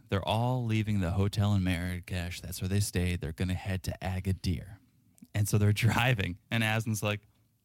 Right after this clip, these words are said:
"You ever been to Africa before, Robable?" Just, good question. "You ever been to Africa,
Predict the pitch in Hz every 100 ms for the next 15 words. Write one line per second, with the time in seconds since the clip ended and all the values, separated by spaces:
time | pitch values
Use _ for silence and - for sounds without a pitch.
0 | _ _ _ _ _ _ - 160 233 165
1 | - 87 113 185 180 202 220 233 233 220
2 | 233 240 240 269 - _ _ - 175 -
3 | _ _ _ _ _ _ _ _ - 349
4 | - 127 180 - 185 175 _ 160 160 156
5 | 156 151 143 151 - 147 156 180 208